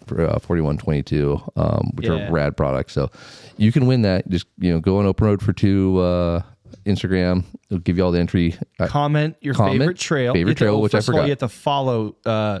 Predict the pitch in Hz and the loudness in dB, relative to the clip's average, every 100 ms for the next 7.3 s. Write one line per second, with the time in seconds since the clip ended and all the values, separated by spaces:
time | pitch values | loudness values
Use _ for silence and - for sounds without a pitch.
0 | - - 123 117 120 117 113 107 - - | -8 -8 -4 -2 -2 -2 -4 -6 -10 -20
1 | - - 117 107 107 101 110 120 117 - | -20 -8 -6 -4 -4 -4 -4 -2 -2 -4
2 | - 113 101 101 98 127 - 127 107 98 | -10 -10 -8 -8 -8 -8 0 2 4 2
3 | 90 78 65 123 120 110 113 113 - - | 2 2 0 0 -2 -2 -2 -4 -8 -6
4 | 127 120 120 110 120 117 113 113 113 104 | -2 0 -2 -2 -4 -4 -4 -4 -6 -4
5 | 117 104 110 107 101 104 107 113 - 123 | -6 -6 -6 -4 -4 -6 -6 -6 -4 -4
6 | 143 _ - 80 - - 117 104 110 101 | -6 _ -2 0 0 0 0 2 0 2
7 | 113 101 101 | 2 2 0